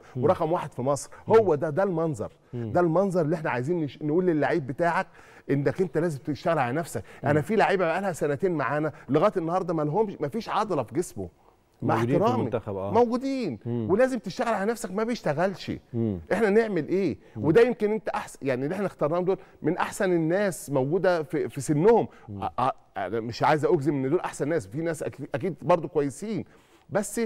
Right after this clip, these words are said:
Speaker 1: احسن الناس دول، احسن الناس اللي موجودين في منتخب الشباب بصراحه يا كابتن ايهاب. وانا لا اتحدث هنا ان انت كان دول زمايلك او كنت بتشتغل معاهم الفتره الماضيه، انا بقول راجل مدرب كبير بيتكلم على مستقبل الكره المصريه.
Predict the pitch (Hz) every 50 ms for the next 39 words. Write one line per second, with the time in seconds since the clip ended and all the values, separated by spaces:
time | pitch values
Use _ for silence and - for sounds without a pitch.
0 | 208 - 160 180 - 214 196 170 190 185 156 139 151 165 147 98 82 - _ _
1 | - 101 127 127 - 131 117 120 127 120 120 107 104 95 98 110 127 113 113 98
2 | 92 - 117 - 95 90 82 - - 85 85 82 76 - - - _ _ - -
3 | 87 - 104 123 131 110 107 101 82 - - - - _ - 71 69 69 62 58
4 | 62 - - _ _ _ _ _ _ - 85 92 90 85 90 113 135 139 139 117
5 | 120 135 139 135 - 143 135 135 131 117 - 135 143 151 139 98 196 214 - 131
6 | - - - 110 101 104 123 120 110 113 110 120 131 131 123 110 - - - 101
7 | 95 - - - - 117 123 113 101 104 110 113 107 92 - 104 104 - 101 92
8 | 90 87 85 87 76 62 57 98 98 104 110 131 127 107 - - - - - -
9 | - 117 131 120 110 107 101 101 98 123 120 113 101 - - - 95 113 135 156
10 | 147 - - _ _ _ _ _ _ - 101 - - 127 127 113 104 101 101 95
11 | - - 123 113 113 101 - - 110 110 101 95 90 82 - - 90 76 65 -